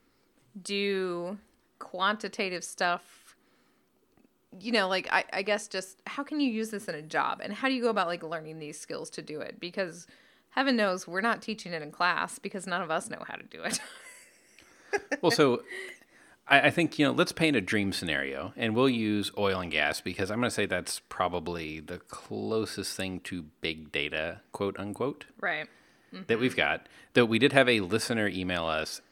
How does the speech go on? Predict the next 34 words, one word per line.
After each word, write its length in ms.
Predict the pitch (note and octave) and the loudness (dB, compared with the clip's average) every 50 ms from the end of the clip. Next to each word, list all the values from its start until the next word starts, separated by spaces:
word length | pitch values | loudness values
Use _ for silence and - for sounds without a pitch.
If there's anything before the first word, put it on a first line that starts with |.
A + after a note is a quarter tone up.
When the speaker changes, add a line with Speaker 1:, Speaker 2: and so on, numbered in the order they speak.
| _ - | _ -14
Speaker 2:
specifically 840 | - - - - A2 - - - E3 D3 D#3 C#3+ - C3+ G#2+ F#2 | -14 -12 -8 -6 -4 -4 -2 -2 -2 2 0 2 2 4 6 6
asking 300 | F2 E2 - - F2+ F2 | 6 4 2 -2 -6 -6
us 100 | E2 - | -6 -6
to 100 | - F#2 | -6 -6
do 120 | E2+ F2 D#2+ | -4 -2 -2
a 40 | |
show 240 | - - - G#2 F#2+ | 0 0 2 2 2
on 160 | F2+ E2+ E2+ | 2 0 -2
big 200 | D#2 E2 D#2 D2+ | -2 -6 -6 -4
data, 280 | D2+ D2+ D2 C#2+ D2 - | -4 -4 -2 -2 -4 -6
and 140 | E2+ E2+ E2+ - | -6 -8 -8 -8
it 100 | E2+ F#2 | -8 -8
is 120 | A2 - - | -8 -6 -2
coming. 380 | - F2 D2 C#2+ C#2 - C#3+ - - - | -2 0 0 0 -2 -6 -6 -6 -2 2
Speaker 1:
Oh, 420 | C4+ F4 G#4+ F4 F#3+ D#3+ D#3 E3+ E3 _ _ _ | 2 2 4 2 0 -2 -4 -8 -12 _ _ _
fabulous. 760 | - - A#3+ E4+ E4+ A#3 F3 D3 D3+ D#3 E3 - - - - - | -2 0 0 0 0 -4 -6 -6 -6 -6 -6 -8 -10 -14 -14 -8
That's 200 | - - - - | -8 -6 -6 -6
great. 340 | - F#3+ G#3 A#3 - - - _ - - - - - - - - _ - | -4 -4 -4 -4 -6 -10 -16 _ -20 -20 -20 -20 -20 -20 -20 -20 _ -10
That 140 | - C#3+ - | -8 -6 -4
was 120 | G#3 G#3 | -2 0
Speaker 2:
Yep. 100 | G3 F3+ | 0 2
Speaker 1:
my 120 | E3 E3 D#3 | 2 2 0
other 180 | E3 E3 F3 F3 | -2 -2 -4 -6
thing 220 | E3+ E3+ C#3+ C3+ | -6 -6 -6 -6
I 40 | C#3+ | -8
was 140 | D3 D#3 - | -8 -8 -8
gonna 160 | - E3 D3+ | -8 -6 -4
make 180 | D3+ D3 D#3 - | -4 -6 -6 -6
you 60 | D#3+ | -8
talk 240 | - D#3 - - - | -6 -4 -4 -4 -4
about 220 | - - - - | -6 -8 -8 -8
tonight. 320 | - - - - - - - | -8 -12 -10 -10 -12 -12 -10
But 140 | - - - | -10 -8 -6
yeah, 200 | E3+ F3 - | -6 -6 -6